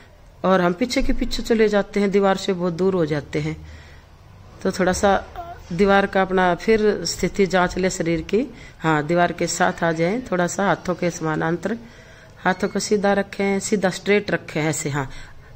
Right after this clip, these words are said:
अब साइड में, पहले हमारी बैक किक थी साइड में। आराम आराम से करें, इधर उधर से ना लगे कुछ।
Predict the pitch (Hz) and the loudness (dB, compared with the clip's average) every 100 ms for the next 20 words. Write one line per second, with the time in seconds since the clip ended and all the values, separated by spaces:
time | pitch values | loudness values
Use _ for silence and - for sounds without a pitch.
0 | 170 170 - 165 151 151 151 185 226 - | -2 -2 -2 0 0 0 -2 -2 -4 -12
1 | - - - - - - - - - - | -18 -20 -20 -20 -20 -20 -20 -20 -20 -20
2 | - - - - - - - 170 165 165 | -20 -20 -20 -20 -20 -10 -2 2 2 2
3 | 160 156 156 156 170 165 - 214 233 233 | 2 2 0 0 -4 -6 0 0 0 -2
4 | - - - 170 156 147 151 147 135 - | -4 -2 0 0 0 0 -2 -4 -6 -16
5 | - - - - - - - - - - | -20 -20 -20 -20 -20 -20 -20 -20 -20 -20
6 | - - - - - - - - - 170 | -20 -18 -18 -18 -20 -20 -20 -14 -2 2
7 | 175 175 175 175 170 175 175 185 214 185 | 2 2 2 0 -2 -2 0 2 2 2
8 | 175 165 156 - 170 165 160 156 165 - | 0 0 -2 -2 0 2 2 0 -2 -4
9 | 185 - | -10 -6